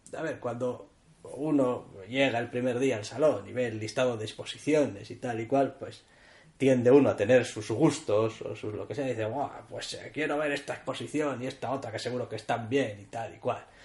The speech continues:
Y muchas veces después no son precisamente las exposiciones que mejor están montadas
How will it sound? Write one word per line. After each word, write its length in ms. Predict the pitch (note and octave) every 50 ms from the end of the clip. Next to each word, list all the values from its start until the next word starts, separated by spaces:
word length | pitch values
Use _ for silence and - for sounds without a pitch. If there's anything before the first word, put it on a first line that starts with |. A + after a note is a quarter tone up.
| - - - - _ -
Y 360 | - C3+ C#3 D3 D#3 D#3 D3+
muchas 340 | C#3 E3+ G#3 G#3 F3 D#3 D3+
veces 200 | E3 E3 D#3 C#3
después 380 | C3+ C3 - - D#3+ D#3 C#3 C#3
no 100 | D3 C#3+
son 200 | - D#3 C#3 -
precisamente 500 | - B2 C3+ - C3+ A#2+ C3 C3+ C3 B2
las 100 | B2 C3
exposiciones 580 | B2 - - A2 - A2+ A2 C#3 C3 B2 -
que 120 | - B2 G#2+
mejor 320 | G2+ A2 - C#3+ B2+ A2+
están 380 | G#2+ - - C#3+ C#3 B2+ A2+ A2+
montadas 600 | A2 A2 A2 A2 - C#3 C#3 A#2+ A2 G#2+ G#2+ -